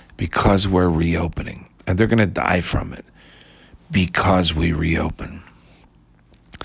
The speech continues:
And think about the ten to twenty more years they could have lived if we had just been patient enough and courageous enough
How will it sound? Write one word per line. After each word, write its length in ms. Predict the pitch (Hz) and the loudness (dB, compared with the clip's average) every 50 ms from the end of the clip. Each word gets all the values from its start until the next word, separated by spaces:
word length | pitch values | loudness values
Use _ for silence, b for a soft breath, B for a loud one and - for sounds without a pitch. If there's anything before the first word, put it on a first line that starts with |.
| B B B B B B B B B | B B B B B B B B B
And 140 | - 101 - - | -14 -8 -2 2
think 180 | 120 113 104 | 2 4 4
about 360 | 120 98 92 98 95 92 - | 4 4 4 4 4 2 0
the 100 | - - | -4 -8
ten 340 | - - - - 113 107 101 | -6 -4 -2 -2 0 0 0
to 100 | 95 87 | 0 -2
twenty 360 | 80 - - 98 98 92 92 | -2 -2 -2 0 0 0 0
more 240 | 90 90 87 85 87 | 0 0 0 2 2
years 760 | 90 87 85 82 92 98 92 85 78 73 - - - - - - _ _ _ _ _ b b b b b b b b b b b b b b b b b b _ - | 0 0 2 2 2 2 0 -2 -4 -6 -6 -6 -6 -6 -6 -10 _ _ _ _ _ b b b b b b b b b b b b b b b b b b _ -2
they 200 | 110 117 131 135 | 0 0 0 0
could 360 | - - - - 123 123 113 | -2 -2 2 4 4 4 4
have 400 | 110 113 104 104 101 95 85 85 | 4 4 4 2 0 -2 -4 -4
lived 480 | 85 104 120 127 101 - - - - - _ _ _ _ _ _ _ _ _ _ _ _ _ _ _ _ _ _ _ _ b b b b b b b b b b b - | -2 0 0 0 0 -2 -6 -14 -18 -18 _ _ _ _ _ _ _ _ _ _ _ _ _ _ _ _ _ _ _ _ b b b b b b b b b b b -8
if 280 | 190 160 120 - - | -6 -6 -4 -2 0
we 140 | 90 87 85 | 2 2 2
had 140 | 85 82 - | 2 0 -2
just 400 | - 98 104 113 117 - - - | -2 0 2 2 2 2 0 0
been 300 | - 107 95 92 92 87 | 0 0 0 0 0 -2
patient 680 | - - - - 104 117 135 131 120 - - - - - | -4 -6 -2 2 4 4 4 4 2 2 0 -2 -4 -8
enough 520 | - - - - - - - - - - _ _ _ _ _ B B B B B B B B B B B B B B B - | -12 -14 -14 -14 -14 -12 -10 -10 -12 -12 _ _ _ _ _ B B B B B B B B B B B B B B B -2
and 200 | - 95 80 - | -2 -2 -2 -2
courageous 1040 | - - - - - - - 80 82 87 90 87 85 76 - 71 - - - - - | 0 2 4 4 4 4 4 2 2 2 2 0 0 -2 -4 -6 -4 -4 -2 -2 -4
enough 560 | - - - - - - - - - - - | -4 -8 -12 -14 -14 -14 -14 -14 -14 -16 -16